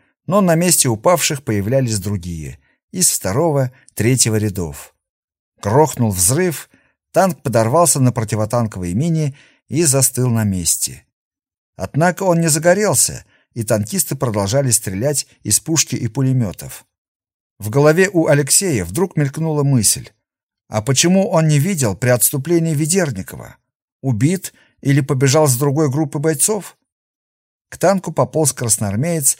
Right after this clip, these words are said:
с гранатой в руке. Танкисты заметили опасность и прошили смельчака пулеметной очередью.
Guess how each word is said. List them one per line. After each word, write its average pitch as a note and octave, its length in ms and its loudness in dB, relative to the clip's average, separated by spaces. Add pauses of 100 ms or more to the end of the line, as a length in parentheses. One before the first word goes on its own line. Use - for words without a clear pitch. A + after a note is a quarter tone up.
(160)
с G#2+ 100 -2
гранатой A2 460 0
в G#2 60 -4
руке. F2 440 -8 (680)
Танкисты E3 480 -2
заметили F3 520 0
опасность G2 760 -4 (260)
и F3+ 120 -4
прошили D#3+ 460 0
смельчака C3+ 680 0
пулеметной A2+ 640 0
очередью. D#2+ 720 -6